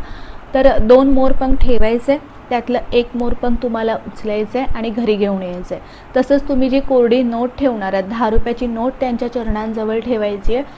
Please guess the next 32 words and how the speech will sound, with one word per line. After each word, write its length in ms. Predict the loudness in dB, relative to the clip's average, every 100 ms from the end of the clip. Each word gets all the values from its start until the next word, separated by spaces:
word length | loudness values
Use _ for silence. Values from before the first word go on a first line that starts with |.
| -20 -10
ती 100 | -6
पण 200 | -2 -2
काही 260 | -2 -2 -2
सेकंद 400 | -2 0 0 0
ठेवून 220 | -2 -2 -4 -12 -16 -6
उचलून 360 | -6 -4 -6 0
ते 140 | 0
तुम्हाला 360 | 0 -2 -2 -4
घरी 300 | -4 -2 2
घेऊन 320 | 4 2 0
यायचं 340 | -6 -8 -12 -14
आहे. 180 | -10
ठीक 140 | -6 -4
आहे, 100 | -4 -8 -20 -8 2
तर 120 | 4
हे 240 | 4 2 4
दोन 280 | 4 2 2
उपाय 360 | 0 2 0 0
झाले. 340 | -2 -2 -2 -6 -10 -14 -12 -12 -8 0
सेवा 360 | 2 2 0 -2 -2
ही 220 | -2 -2
उप-, 300 | -6 -4 -4
हे 140 | -2 0
जे 120 | 0
आपण 220 | -2 -2 -4 -6
उपाय 280 | -4 -4 -4
करतो 300 | -4 -4 -6
ती 140 | -6
पण 200 | -8 -8
एक 140 | -8
सेवाच 500 | -8 -6 -4 -4 -6
आहे. 240 | -6 -6